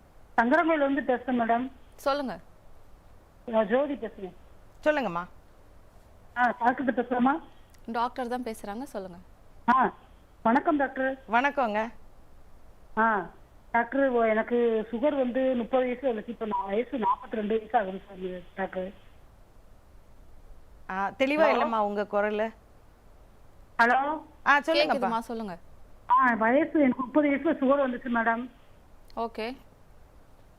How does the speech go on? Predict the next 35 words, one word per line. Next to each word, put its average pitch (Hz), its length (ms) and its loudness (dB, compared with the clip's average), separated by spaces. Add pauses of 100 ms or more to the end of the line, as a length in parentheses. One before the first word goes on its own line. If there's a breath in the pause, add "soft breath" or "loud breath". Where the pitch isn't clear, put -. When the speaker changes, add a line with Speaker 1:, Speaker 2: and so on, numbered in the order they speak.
Speaker 1:
ஆ, 988 200 6
இப்ப 269 160 2
எனக்கு 247 240 2
நாற்பத்தி - 320 2
ரெண்டு 240 240 4
வயசு 226 220 4
ஆகுது. 208 540 2
Speaker 3:
சொல்லுங்க. 240 420 0 (840)
Speaker 2:
அவங்களுக்கு 214 440 2
Speaker 1:
கால்ல 302 320 6
Speaker 2:
தேர்ட்டி 285 40 6
Speaker 1:
ஒரு 262 160 2
ப-, 254 120 2
Speaker 2:
சுகர் 240 40 6
இருந்திருக்கு, 220 340 2
Speaker 1:
பைக்ல - 0 -
Speaker 2:
ஃபார்ட்டி 285 100 2
டூ 320 80 4
Speaker 1:
லேசா 254 480 2
Speaker 2:
இயர்ஸ் 196 100 -2
Speaker 1:
அடிபட்டுருச்சு. 240 320 -2
Speaker 2:
ஆகுது. 226 180 0
Speaker 1:
அந்த 208 200 0
இதுல 254 220 0
லேசா 240 320 -2
வந்த 220 200 -2
புண்ணு 254 380 -2
வந்து 233 260 -2
இப்போ 226 360 -2
ப-, 196 320 -2 (380 loud breath)
மூணு 262 400 0
வருஷமா 294 200 0 (180)
ஆறவே 254 280 4
மாட்டுக்கு 214 340 -2
மேடம். 190 340 -2